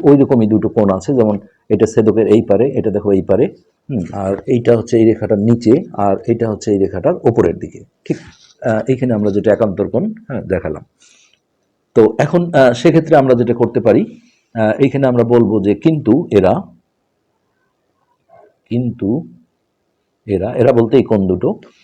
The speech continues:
হ্যাঁ। আহ, যেহেতু আমরা এখানে দেখো ডিএসি নিয়েছি, এদিকে কিন্তু নামিনি, এদিকেও নামা যাবে, এটিকে বিএসিও বলা যাবে,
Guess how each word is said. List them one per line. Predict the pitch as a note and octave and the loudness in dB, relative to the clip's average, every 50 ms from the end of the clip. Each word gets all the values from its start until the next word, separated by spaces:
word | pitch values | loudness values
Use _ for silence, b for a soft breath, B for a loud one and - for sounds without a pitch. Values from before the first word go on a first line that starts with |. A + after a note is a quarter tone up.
| b b b b _ - | b b b b _ -12
হ্যাঁ। | D#3 A#2+ D#2+ - _ _ _ _ _ _ - | -12 -12 -12 -12 _ _ _ _ _ _ -8
আহ, | F#2+ F#2+ F#2+ F#2+ F#2 - - _ _ _ - G#2+ F#2+ | -6 -4 -4 -4 -4 -6 -10 _ _ _ -10 -4 -2
যেহেতু | A#2+ B2 B2 D3 C3+ | 0 0 2 2 2
আমরা | C3 B2+ C3 B2+ B2+ | 4 6 4 4 4
এখানে | B2 C3+ B2+ B2 B2+ | 2 -2 -4 -4 -4
দেখো | B2 - A2+ A2+ D#3+ F3+ F3 - - _ _ - G#2 F2+ - | -4 -2 0 -2 -2 -2 -4 -14 -20 _ _ -16 -12 -2 0
ডিএসি | C3+ D3 D3+ D#3 D#3 D#3+ D#3 - - A#2 A#2 G#2+ G#2 B2+ F3+ F3+ - _ _ _ _ _ - - - - D#3+ C#3+ A#2+ | 2 2 4 2 2 -2 -4 -2 2 2 4 4 4 2 2 -2 -10 _ _ _ _ _ -20 -16 -4 2 2 2 4
নিয়েছি, | G#2 F#2 F2 F2 - A#2+ A2+ | 2 -2 -2 -2 -2 -2 -2
এদিকে | A2+ A2+ A2+ A2 G2+ G#2+ | -2 0 -2 -2 -2 -2
কিন্তু | G2+ F2+ G2 | -2 -4 -4
নামিনি, | F#2+ F#2 F2+ F#2 F2+ G2+ B2 B2 A2+ | -4 -4 -4 -4 -2 -2 -2 -2 -2
এদিকেও | A#2 C#3 C3 D3 C3 A2 | -2 -2 -2 0 0 0
নামা | G2+ G2+ F2+ E2+ | 0 0 0 -2
যাবে, | F2 F#2+ C#3+ E3 b b b b b b b - - | -2 -4 -4 -6 b b b b b b b -8 -6
এটিকে | F#2+ G#2 G2 A2+ F#2 F2 G#2+ | -4 -2 -2 -2 -2 0 0
বিএসিও | B2 B2+ B2+ A#2+ A2+ G#2+ A2+ - - A#2 A2+ G#2 F2 F2+ | 2 4 6 4 4 4 2 0 0 2 2 2 2 2
বলা | F2+ F2 E2+ F2+ | 0 0 -2 -2
যাবে, | F2+ | -4